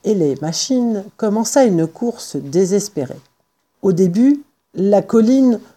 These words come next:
ressemblait à une colline. <laughs> La colline était toute arrondie,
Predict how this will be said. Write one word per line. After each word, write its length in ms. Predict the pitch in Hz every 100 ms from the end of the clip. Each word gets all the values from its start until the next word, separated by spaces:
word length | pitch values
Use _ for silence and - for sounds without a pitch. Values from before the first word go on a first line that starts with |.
| _
ressemblait 1400 | 151 202 208 226 214 233 247 233 220 208 196 185 180 190 _ _ _
à 160 | 214 202
une 100 | 185
colline. 420 | 196 170 151 151 - - 160 -
<laughs> 380 | - 185 - -
La 140 | 214
colline 560 | - 185 180 208 202 170
était 260 | 165 180
toute 300 | 180 302 302
arrondie, 480 | 277 247 233 233